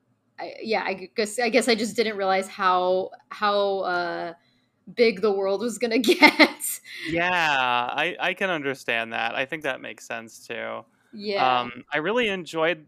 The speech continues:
Speaker 2: the moment where it felt like it switched from controlled focus to, like, chaos.
Speaker 1: Mm-hmm.
Speaker 2: I thought that was really fun and exciting, and just, like,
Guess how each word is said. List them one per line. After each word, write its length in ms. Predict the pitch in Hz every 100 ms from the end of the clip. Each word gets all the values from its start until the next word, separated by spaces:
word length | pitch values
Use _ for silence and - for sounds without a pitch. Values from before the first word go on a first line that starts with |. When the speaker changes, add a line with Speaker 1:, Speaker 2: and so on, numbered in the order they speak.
| _
Speaker 2:
the 200 | 151 147
moment 420 | 143 139 151 151
where 140 | 139 127
it 80 | -
felt 160 | 143
like 140 | 139 139
it 120 | 127
switched 420 | - 127 131 -
from 220 | - 131
controlled 600 | 117 131 120 135 131 127
focus 420 | - 127 - 139 -
to, 120 | 123
like, 320 | 120 113 - -
chaos. 800 | - 120 127 151 190 220 - -
Speaker 1:
Mm-hmm. 540 | 254 269 240 214 214 277 - _ _ _ _ -
Speaker 2:
I 120 | 147
thought 180 | 165 175
that 160 | 175 151
was 200 | 147 131
really 240 | 131 131
fun 280 | - 131 123
and 80 | 120
exciting, 520 | 117 - 123 120 120
and 160 | 117 117
just, 200 | 123 -
like, 200 | 135